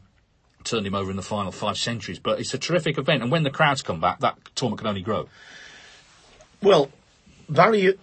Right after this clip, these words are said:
Speaker 2: Hearn has had a lot of good ideas. And I think the Kazoo Series, as it's called now, is one of those. It really does reward the elite players.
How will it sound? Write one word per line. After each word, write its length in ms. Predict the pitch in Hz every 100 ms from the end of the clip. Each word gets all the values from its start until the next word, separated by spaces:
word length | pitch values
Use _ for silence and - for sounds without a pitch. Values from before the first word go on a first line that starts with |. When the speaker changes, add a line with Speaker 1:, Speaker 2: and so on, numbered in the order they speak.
| -
Speaker 2:
Hearn 220 | 156 151
has 120 | 143 147
had 100 | 135
a 60 |
lot 160 | 135 139
of 80 | 135
good 140 | 139
ideas. 560 | 123 123 123 98 92 - _ _ _ _ _ -
And 100 | 135
I 40 |
think 180 | 156 131
the 80 | 123
Kazoo 480 | 135 131 135 123 123 -
Series, 440 | - 135 120 101
as 140 | 107 110
it's 140 | 101
called 260 | - 107 104
now, 300 | 104 87 80 - - - - - -
is 140 | 147 135
one 120 | 143
of 100 | 123
those. 520 | 131 117 95 92 - - _ -
It 120 | 151
really 340 | 147 180 214 185
does 240 | 185 139
reward 640 | 151 147 147 127 120 107 104
the 280 | 117 107 - _ -
elite 380 | 131 123 127 110
players. 640 | - 131 92 85 120 -